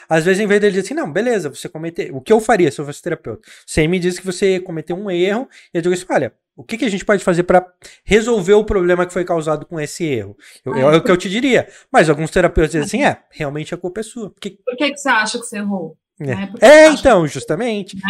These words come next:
Speaker 1: entendeu?
Speaker 2: Vamos,
Speaker 1: Mas
Speaker 2: vamos
Speaker 1: tem,
Speaker 2: analisar essa
Speaker 1: né?
Speaker 2: situação.
Speaker 1: Mas tem
Speaker 2: Exato.
Speaker 1: pessoas que têm esse perfil de dizer assim,
Speaker 2: Tem.
Speaker 1: "É, realmente a culpa é sua",
Speaker 2: Tem.
Speaker 1: né? E eu não
Speaker 2: E, ó,
Speaker 1: gost-,
Speaker 2: vou
Speaker 1: eu não
Speaker 2: falar
Speaker 1: gostaria de,
Speaker 2: uma
Speaker 1: de, de, de ser, de, de que essa pessoa fosse meu terapeuta, eu não gostaria.
Speaker 2: Não. E vou falar uma coisa que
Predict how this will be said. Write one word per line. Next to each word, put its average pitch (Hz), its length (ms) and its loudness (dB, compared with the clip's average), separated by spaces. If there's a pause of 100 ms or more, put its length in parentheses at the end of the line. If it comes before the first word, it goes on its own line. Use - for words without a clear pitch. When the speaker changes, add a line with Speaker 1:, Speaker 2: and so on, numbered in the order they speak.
Speaker 1:
entendeu? 226 200 0
Speaker 2:
Vamos, 214 180 -10
Speaker 1:
Mas 254 200 2
Speaker 2:
vamos 294 80 2
Speaker 1:
tem, 269 80 0
Speaker 2:
analisar 233 640 -4
essa 202 120 -14
Speaker 1:
né? 208 40 -16
Speaker 2:
situação. 190 500 -10
Speaker 1:
Mas 196 180 -2
tem 233 120 -2
Speaker 2:
Exato. 240 180 -2
Speaker 1:
pessoas 233 320 -2
que 247 160 -6
têm 254 240 -6
esse 262 160 -6
perfil 254 300 -4
de 196 60 -4
dizer 196 140 0
assim, 208 160 -2
Speaker 2:
Tem. 277 40 0
Speaker 1:
"É, 247 80 0
realmente 233 360 -6
a 233 40 -14
culpa 262 180 -12
é 233 40 -8
sua", 226 260 -12
Speaker 2:
Tem. 190 160 -8
Speaker 1:
né? 175 100 -10 (240)
E 185 60 4
eu 226 100 6
não 302 80 2
Speaker 2:
E, 311 60 2
ó, - 20 4
Speaker 1:
gost-, 330 200 4
Speaker 2:
vou 196 40 4
Speaker 1:
eu 220 120 6
não 277 80 4
Speaker 2:
falar 302 120 4
Speaker 1:
gostaria 262 320 4
de, 226 120 0
Speaker 2:
uma 147 180 -8
Speaker 1:
de, 147 200 -16
de, 156 200 -12 (280)
de 147 140 -10
ser, 175 680 0
de, 139 160 -10
de 127 220 -14
que - 120 0
essa 190 140 0
pessoa 180 240 -6
fosse 180 200 -6
meu 185 80 -6
terapeuta, 190 480 -6
eu 131 40 -10
não 131 80 -10
gostaria. 185 280 -8
Speaker 2:
Não. 185 360 -8 (200)
E 226 100 -2
vou 240 140 0
falar 269 280 -2
uma 294 180 0
coisa 214 380 -6
que - 180 -20